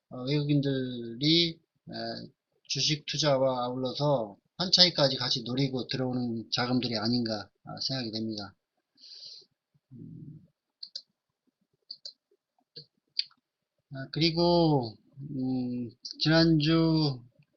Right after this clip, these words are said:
수요일 일단 이십 일선 지금 돌파한 이후에, 예, 목요일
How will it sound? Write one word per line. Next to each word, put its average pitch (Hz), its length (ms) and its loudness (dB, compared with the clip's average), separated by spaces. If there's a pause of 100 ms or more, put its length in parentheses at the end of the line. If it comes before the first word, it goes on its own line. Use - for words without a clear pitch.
(680)
수요일 147 760 2
일단 135 300 -4
이십 151 260 4
일선 143 300 2
지금 127 180 -4
돌파한 139 540 2
이후에, 127 680 2 (840)
예, 120 180 -12
목요일 135 720 0